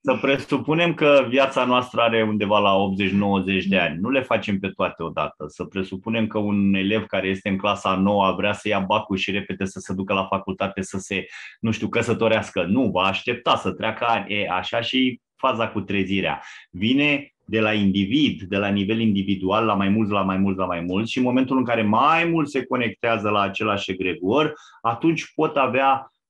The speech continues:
um, o foarte mare, uh, putere asupra celorlalți, fără să facă nimic. Adică, dacă acel câmp consideră că această regulă nu este favorabilă și nu o voi aplica. Nu o vor aplica, dar nu, nu doar ei,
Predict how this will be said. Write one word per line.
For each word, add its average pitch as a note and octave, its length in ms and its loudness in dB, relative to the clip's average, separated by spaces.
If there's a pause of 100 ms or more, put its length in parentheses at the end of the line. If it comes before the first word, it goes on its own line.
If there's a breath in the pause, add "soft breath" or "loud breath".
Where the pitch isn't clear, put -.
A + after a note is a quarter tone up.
(140)
um, G2 960 2
o G#2 140 -2
foarte B2+ 380 -2
mare, G#2 680 0 (360)
uh, F#2+ 260 -2
putere B2 360 -4 (120)
asupra A2 260 -4
celorlalți, G#2+ 640 0
fără A3 200 2
să G3+ 180 -2
facă F#3+ 260 0
nimic. D#3 400 -2 (300 loud breath)
Adică, D3+ 360 0
dacă A#2 220 0
acel F3 300 0
câmp E3 340 0
consideră C3+ 600 0
că A#2+ 280 0 (400 loud breath)
această A2+ 580 -2
regulă E3+ 540 4
nu C3+ 280 2
este B2 460 0
favorabilă A#2+ 720 2
și B2 180 -4
nu A#2 100 0
o A2 60 0
voi A2 160 2
aplica. G2 500 -2
Nu A2 100 2
o B2 60 0
vor D3 160 2
aplica, A#2+ 440 0
dar B2+ 180 0
nu, C3+ 260 0
nu B2+ 200 2
doar D#3+ 200 2
ei, C3 320 0